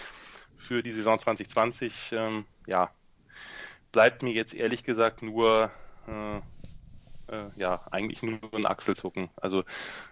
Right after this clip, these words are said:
was die Jets da anstellen wollen, äh,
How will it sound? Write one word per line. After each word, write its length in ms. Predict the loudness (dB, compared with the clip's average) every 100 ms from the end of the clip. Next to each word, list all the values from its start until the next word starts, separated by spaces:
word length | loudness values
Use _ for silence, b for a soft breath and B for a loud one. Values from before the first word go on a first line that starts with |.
| -20 -16
was 300 | -4 -2 0
die 120 | 4
Jets 260 | 4 2 4
da 380 | 6 6 6
anstellen 640 | 2 0 -2 0 0 0 2
wollen, 520 | 2 2 0 -4 -6
äh, 340 | -8 -8 -8